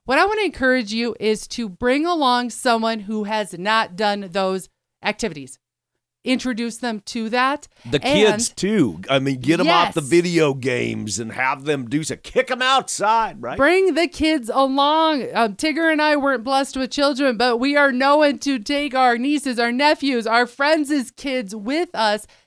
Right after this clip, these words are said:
Speaker 1: to keep those traditions alive and show them what the outdoors can offer, 'cause we all know it's great for our mental health. And if you're looking for ideas of where to take another individual and make sure it's a safe situation, almost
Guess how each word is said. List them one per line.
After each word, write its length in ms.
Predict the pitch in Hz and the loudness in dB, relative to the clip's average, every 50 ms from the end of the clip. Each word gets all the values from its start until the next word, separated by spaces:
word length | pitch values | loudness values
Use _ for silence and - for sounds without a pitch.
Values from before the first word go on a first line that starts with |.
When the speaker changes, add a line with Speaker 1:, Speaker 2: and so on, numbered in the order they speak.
| _ _ - | _ _ -8
Speaker 1:
to 140 | - 302 | -6 -6
keep 380 | - - - 330 349 427 - - | -6 -6 -4 -2 -2 -2 0 0
those 200 | 427 427 403 - | 0 0 0 0
traditions 580 | - - 330 254 262 269 - - 294 269 254 220 | -2 -4 -4 -2 -2 -2 -2 -2 -2 -4 -4 -2
alive 480 | 226 247 240 226 220 220 220 226 220 - | -4 -2 0 0 2 2 2 0 -2 -4
and 220 | - 247 240 214 - | -6 -6 -6 -6 -8
show 340 | - - - 330 339 359 370 | -8 -4 -2 0 0 2 2
them 240 | 359 330 294 247 | 0 0 0 0
what 160 | 240 254 254 254 | 0 -2 -2 -4
the 160 | 262 240 - | -6 -4 0
outdoors 540 | 226 233 233 240 - 240 233 233 233 - - | 0 0 0 0 0 0 0 0 0 -4 -8
can 220 | - 240 233 214 | -10 -8 -8 -4
offer, 300 | - 202 196 175 - 156 | -2 -2 -2 -2 -4 -6
'cause 200 | - - 208 202 | -8 -8 -8 -8
we 100 | 220 226 | -6 -2
all 200 | 196 240 262 262 | -2 0 0 0
know 200 | 247 254 247 220 | 0 0 0 -2
it's 160 | 214 214 - | -2 -4 -6
great 300 | - - 208 208 196 - | -6 -4 -2 -2 -2 -2
for 80 | - 196 | -2 -2
our 100 | 185 185 | 0 0
mental 360 | 190 185 180 170 - 156 143 | -2 -4 -4 -4 -6 -8 -6
health. 340 | 139 175 156 135 - - _ - - - - - - | -4 -4 -4 -4 -4 -8 _ -20 -20 -20 -20 -12 -6
And 160 | 220 269 269 | -4 -2 -2
if 100 | 302 226 | -2 -2
you're 140 | 233 277 277 | -4 -6 -4
looking 340 | 247 294 339 330 349 370 330 | -4 -4 -4 -2 -2 -2 -2
for 140 | - 320 294 | 0 0 0
ideas 400 | 302 294 214 247 262 285 247 220 | 0 0 0 -2 -4 -4 -4 -4
of 180 | 240 254 196 | -6 -6 -6
where 380 | 202 196 247 262 262 277 294 285 | -6 -4 -2 0 0 0 0 -2
to 260 | 285 - - 277 254 | -4 -4 -4 -4 -4
take 540 | 247 - - - - 247 262 277 269 - - _ _ _ _ - | -6 -8 -12 -8 -6 -4 -4 -4 -6 -8 -12 _ _ _ _ -4
another 360 | 254 254 254 269 254 269 254 | -2 0 0 2 2 2 0
individual 800 | 226 254 247 247 214 214 247 247 202 254 262 262 262 269 269 - _ _ - | 0 0 -2 -2 -2 -2 -4 -4 -2 -2 0 2 2 0 0 -2 _ _ -8
and 140 | - 233 233 | -6 -4 -2
make 180 | 247 254 240 | -2 -2 -4
sure 220 | - - 269 269 262 | -4 -4 -4 -2 -2
it's 180 | 254 202 - | -4 -4 -4
a 80 | 247 240 | -6 -6
safe 420 | 240 - - 247 240 254 262 247 | -6 -6 -4 -2 -2 -2 -2 -6
situation, 920 | - - 262 262 262 - 226 220 185 196 196 220 214 - - 262 254 247 247 - - _ _ _ _ _ - | -6 -8 -8 -6 -6 -8 -10 -10 -8 -8 -8 -8 -8 -6 -4 -4 -2 -4 -4 -6 -12 _ _ _ _ _ -2
almost 720 | 233 269 302 330 330 330 311 254 262 269 262 262 - - | 0 2 2 2 2 0 0 -2 -4 -4 -4 -6 -8 -12